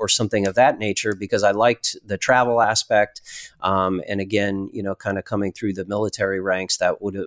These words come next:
would have been a good transition. Um, but yeah, it was really more, and I, I got a, you know, bachelor's degree, right? So it was very general. Uh, my training was very general, but having look, look, looking back on it, and, and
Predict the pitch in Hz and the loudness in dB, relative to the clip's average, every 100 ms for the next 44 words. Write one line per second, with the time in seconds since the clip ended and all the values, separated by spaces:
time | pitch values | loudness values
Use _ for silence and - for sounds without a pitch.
0 | - 101 98 87 95 95 - 95 98 90 | -8 -6 -6 -4 -8 -8 -10 -8 -6 -6
1 | 107 95 90 95 - 92 95 - - - | -6 -6 -6 -4 -4 -4 -6 -8 -20 -20
2 | - - 95 95 95 92 90 - _ _ | -14 -4 0 2 0 0 -4 -6 _ _
3 | _ _ - - 113 127 139 147 101 120 | _ _ -14 -2 2 4 4 4 4 0
4 | 110 123 120 117 110 113 110 110 110 104 | 0 2 4 4 4 2 4 4 4 2
5 | 104 107 101 101 117 120 120 113 107 98 | 2 2 0 -2 0 4 4 6 6 4
6 | 104 117 98 87 98 110 - 101 90 - | 2 0 0 2 2 2 0 0 -2 0
7 | 95 95 92 92 98 107 98 - 101 95 | -4 -2 -2 2 2 2 0 -2 0 0
8 | 80 98 107 107 95 98 98 95 92 90 | 0 0 2 2 2 2 2 2 -2 -4
9 | 101 _ - 95 95 101 101 - 107 101 | -6 _ -4 -2 0 2 0 0 0 0
10 | 95 92 101 98 90 _ - 101 90 90 | -2 -2 0 -2 -4 _ -2 0 0 -2
11 | 98 - - 196 190 214 208 147 143 - | -8 -10 0 2 4 6 8 6 4 0
12 | - - 143 117 - 151 165 139 110 104 | -6 0 0 -2 -4 0 2 2 4 4
13 | 120 - 139 143 139 113 98 98 92 | 2 2 2 4 4 2 0 -4 -6